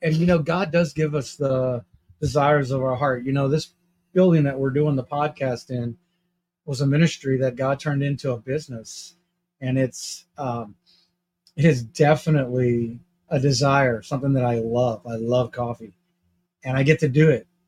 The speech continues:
and I have people around me that love it, that get to do it, and it's a blessing. But, um, don't ever think that you can't laugh just because, uh,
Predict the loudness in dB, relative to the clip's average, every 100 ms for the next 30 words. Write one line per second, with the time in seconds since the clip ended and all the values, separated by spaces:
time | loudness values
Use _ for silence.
0 | _ _ _ _ -2 0 2 2 0 -2
1 | -6 -2 -2 -2 -2 -2 0 0 2 0
2 | -2 -4 -4 -2 -4 -6 -6 -6 -8 -4
3 | -2 -2 -6 _ _ _ _ _ _ -2
4 | 0 0 -2 -4 0 0 2 2 2 -2
5 | -8 -12 _ _ _ _ -20 _ _ _
6 | _ _ _ _ _ _ 2 6 10 10
7 | 8 0 _ 4 6 8 8 6 4 4
8 | 2 4 4 4 4 4 0 _ _ _
9 | _ -6 -4 2 4 4 2 2 2 0